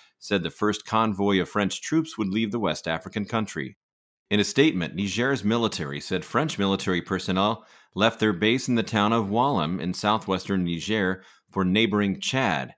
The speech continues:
in an overland convoy escorted by the Nigerian military. Niger's military rulers urged citizens to cooperate in the operation. The French armed forces said the withdrawal would be conducted,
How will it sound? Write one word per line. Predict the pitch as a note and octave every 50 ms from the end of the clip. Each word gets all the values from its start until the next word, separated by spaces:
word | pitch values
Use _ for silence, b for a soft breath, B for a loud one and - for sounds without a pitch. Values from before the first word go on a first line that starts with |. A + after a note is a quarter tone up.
| _ _
in | G2+ G#2 G2+
an | F#2 F2+ -
overland | G2+ A#2+ B2 A2 B2 G#2+ G2 G2 F#2+ F#2 -
convoy | - A2+ B2 C3 B2+ G2 E2 D#2 D#2 E2 E2+
escorted | F2 F2 - - - G2 G2 G2 F2 D#2+
by | F#2 F#2
the | F2+ F#2+ F#2
Nigerian | F#2+ F#2+ F2+ E2 E2 F2+ F#2+ G2+ G#2 G#2 G2+ G2 G2
military. | G#2 A#2 A#2 G2+ - - E2 D2 C2 B1 A1+ - _ _ _ _ _ b b b b b b b b
Niger's | D#2+ F2+ F#2 D#2+ E2+ G#2+ A#2+ B2 G#2+ F2
military | G2+ A#2 B2 C3 B2 - B2 A#2+ A#2+ A2+
rulers | G2+ A2 B2 B2+ A#2+ B2 B2+ A#2+ G#2+
urged | - A2+ A#2+ B2 A#2 G2+ - - -
citizens | - - B2+ A#2+ A2 G2 - A2 A2 G#2 -
to | - G#2
cooperate | G2+ - A#2+ A2+ A2+ A2+ A2 - F2+ E2+ E2 D#2 E2
in | E2
the | E2 D#2+
operation. | D#2 D#2 - D#2 D2+ D2 C#2+ C#2 - - C2+ B1+ C2 _ _ _ _ _ _ _ _ _ _ _ _ _
The | -
French | D2+ - A#2+ C3 B2+ B2 -
armed | G#2 F#2+ F2+ D#2 -
forces | - A#2+ C3 C3+ - - G2 F#2+ -
said | - - G2+ F#2+ E2
the | F2+ D#2
withdrawal | E2+ E2 - - - G#2+ A#2 A#2+ A#2 G2+
would | G2+ F#2 D#2+
be | G#2+ A2
conducted, | - - G#2 F#2+ D#2+ F#2 F2 - - G2 F#2+ F2 - B